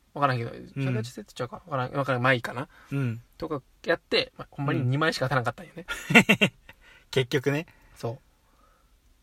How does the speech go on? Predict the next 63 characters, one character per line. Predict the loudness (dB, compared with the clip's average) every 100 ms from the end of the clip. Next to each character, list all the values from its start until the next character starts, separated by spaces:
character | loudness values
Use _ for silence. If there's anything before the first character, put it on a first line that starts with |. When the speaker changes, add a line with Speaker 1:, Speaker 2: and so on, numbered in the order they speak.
| _ _ _ _ _ _
Speaker 1:
て | -12 -10
な | -10
っ | _ _
て | -20
さ、 | -12 -12 -12 _ -6
Speaker 2:
う |
ん。 | -2 -2 -4 -8 _ _ _ _ _ _ _ _ _ _ _ _ _ -12 -10 -6
Speaker 1:
こ | -8
の | -8 -12 _ -20 -20 _ _ _ _ -8
二 | -4
枚 | -4 -6
さ、 | -6 -6 -8 _ -4
ま | -2
あ、 |
Speaker 2:
う |
ん。 | -2
Speaker 1:
こ | -2
れ | -2
で | 0
ま | 0
あ、 | -2
こ-、 | -10 -6
こ | -4
れ | 0
か | 0
ら | 2
ま | 2
あ、 | 0 -4
あ |
ん | -2
ね | -4
ん、 |
チ | -4 -4
ケ | -4
ッ | -2
ト | -4
の | -4
販 | -4
売 | -2 -2
あ |
る | -2
か | 2
ら、 | 2 2 -4 -6
Speaker 2:
う |
ん。 | -4 -4 -6
Speaker 1:
も | -6 -4
ち | -2
ろ |
ん | -4
そ | -4 -4
れ | -2 -2 -2
や | -2
っ | -2
た | -2
ら |
え | 0
え |
ね | 0
ん |
け | 0
ど、 | 0 0 -2 _ -6
Speaker 2:
う |
ん。 | -4 -4 -6